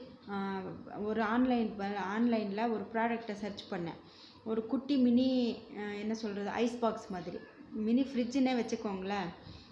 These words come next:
ம், மினி ஃப்ரிட்ஜுன்னே வச்சுக்கோங்க. அதை என்ன பண்ணலாம்? ம், அதை நான் சர்ச் பண்ணேன்.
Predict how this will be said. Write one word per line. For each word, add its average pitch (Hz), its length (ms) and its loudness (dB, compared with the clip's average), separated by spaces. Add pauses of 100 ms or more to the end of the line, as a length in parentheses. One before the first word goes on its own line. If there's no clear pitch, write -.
(140)
ம், 202 500 -6 (180)
மினி 233 280 4
ஃப்ரிட்ஜுன்னே 240 520 2
வச்சுக்கோங்க. 175 480 -4 (120)
அதை 190 260 -4
என்ன 220 200 2
பண்ணலாம்? 208 500 -2 (280)
ம், 196 400 -4 (180)
அதை 208 220 0
நான் 226 240 2
சர்ச் 220 340 -4
பண்ணேன். 185 280 -2